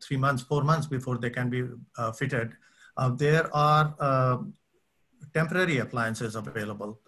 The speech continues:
as opposed to permanent, and they can be fitted in somewhere between fifteen minutes to a couple of days.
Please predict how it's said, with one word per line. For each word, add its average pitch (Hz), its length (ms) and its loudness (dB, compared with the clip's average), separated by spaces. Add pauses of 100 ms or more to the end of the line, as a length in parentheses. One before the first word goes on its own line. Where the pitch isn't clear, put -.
as 117 160 -2
opposed 117 280 -6
to - 80 -10
permanent, 113 500 -2 (420)
and 131 120 -2
they 156 140 2
can 160 180 2
be 151 100 2
fitted 143 420 -2
in 135 120 0
somewhere 131 400 0
between 120 360 -4
fifteen 123 400 -2
minutes 120 340 0
to - 140 -8
a 117 40 -6
couple 117 320 -6
of 107 140 -6
days. 117 360 -4